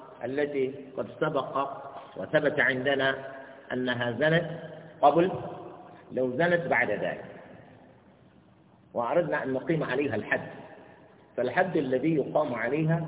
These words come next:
هو حد الأبكار، لأنها لما تصر ثيبا بعد، لأن الزنا لا يحصن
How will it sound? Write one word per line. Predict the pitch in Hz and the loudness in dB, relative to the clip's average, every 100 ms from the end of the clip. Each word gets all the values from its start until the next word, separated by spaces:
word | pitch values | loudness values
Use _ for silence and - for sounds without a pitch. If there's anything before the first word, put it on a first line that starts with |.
| - - - | -8 -8 2
هو | 185 | 4
حد | 175 196 - - 415 440 - - - | 4 4 2 6 6 6 -2 -10 -4
الأبكار، | 165 165 156 - 202 - - - - - - - - - - - - - - - - - - - - - - | 0 0 2 6 6 6 -4 -8 -8 -12 -14 -16 -16 -18 -20 -20 -20 -20 -20 -20 -20 -20 -20 -20 -20 -20 -4
لأنها | 143 190 220 208 202 208 - | 2 6 8 8 8 6 4
لما | 156 165 220 247 247 254 254 - 254 | 0 6 6 8 6 8 8 6 4
تصر | 240 233 247 254 254 - - | 4 8 10 10 8 2 6
ثيبا | 214 226 226 247 262 269 | 6 6 6 10 10 10
بعد، | 151 107 - - - - - - - - - - - - - - - - - - | 8 8 6 0 -8 -10 -12 -16 -16 -18 -20 -20 -20 -20 -20 -20 -20 -20 -20 -14
لأن | 113 139 - 196 165 | -4 0 4 4 4
الزنا | 147 123 160 208 220 214 - | 2 4 6 10 10 8 6
لا | 160 | 8
يحصن | 175 147 - 139 - 98 | 8 6 2 0 -2 -6